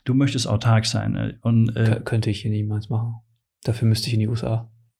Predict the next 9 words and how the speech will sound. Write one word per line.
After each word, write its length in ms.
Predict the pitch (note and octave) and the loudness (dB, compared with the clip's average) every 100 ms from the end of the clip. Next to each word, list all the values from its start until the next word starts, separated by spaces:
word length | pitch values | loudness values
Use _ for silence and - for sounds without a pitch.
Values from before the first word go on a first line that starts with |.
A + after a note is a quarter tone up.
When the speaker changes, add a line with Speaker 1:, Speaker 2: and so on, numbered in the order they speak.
| - | -2
Speaker 1:
Nee, 360 | C3+ D3 G#3 | 2 4 2
theoretisch, 400 | - E3+ E3 E3 | 2 0 0 2
mal 160 | C3+ C3+ | 2 2
angenommen, 360 | D#3 D3+ C#3 | 2 2 2
man, 300 | C3 B2 B2 - | 2 2 0 0
man 220 | A#2 A2+ | 2 4
erlaubt 340 | G#2+ G#2+ A2+ | 4 2 2
dir 60 | A2+ | 0
das, 400 | G#2+ G2+ - | 0 -2 -6